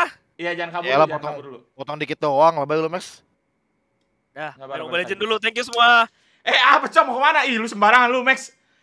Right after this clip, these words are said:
Speaker 1: Jangan
Speaker 3: Eh, mau
Speaker 1: ninja,
Speaker 3: main Mobile
Speaker 1: anjing.
Speaker 3: Legends. Mau main Mobile Legends, Mas.
Speaker 1: Guys, guys, kalau,
Speaker 3: Serius.
Speaker 1: kalau ngeninja, kalau ngeninja jangan ditonton live-nya, guys.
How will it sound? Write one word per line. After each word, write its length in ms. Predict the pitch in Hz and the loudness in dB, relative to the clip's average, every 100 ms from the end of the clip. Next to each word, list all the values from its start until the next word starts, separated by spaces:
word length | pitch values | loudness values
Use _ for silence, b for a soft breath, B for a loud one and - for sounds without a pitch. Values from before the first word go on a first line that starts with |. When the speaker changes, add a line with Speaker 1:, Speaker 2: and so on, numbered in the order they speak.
| _ | _
Speaker 1:
Jangan 180 | 202 254 | -2 0
Speaker 3:
Eh, 80 | |
mau 40 | 262 | -2
Speaker 1:
ninja, 120 | 277 | -2
Speaker 3:
main 120 | 294 | 2
Mobile 60 | 277 | 4
Speaker 1:
anjing. 320 | 226 403 - 285 | 4 2 -2 -8
Speaker 3:
Legends. 120 | _ _ _ | _ _ _
Mau 120 | - 330 | -12 -6
main 140 | 381 | -4
Mobile 200 | 381 370 403 | -2 0 0
Legends, 320 | 381 381 392 | 0 0 0
Mas. 300 | 359 359 370 - - _ _ | 2 4 2 -2 -16 _ _
Speaker 1:
Guys, 280 | 165 233 226 | 2 4 4
guys, 220 | 233 240 | 4 4
kalau, 260 | 240 220 214 | 4 6 6
Speaker 3:
Serius. 80 | |
Speaker 1:
kalau 200 | 202 220 220 | 4 0 0
ngeninja, 400 | 214 214 208 247 | -4 -4 4 4
kalau 220 | 240 214 214 | 4 0 -2
ngeninja 260 | 208 208 | -4 -2
jangan 160 | 240 214 | 0 0
ditonton 300 | 202 202 208 | -2 -4 -2
live-nya, 220 | 202 202 | -4 -4
guys. 160 | 175 135 | -6 -8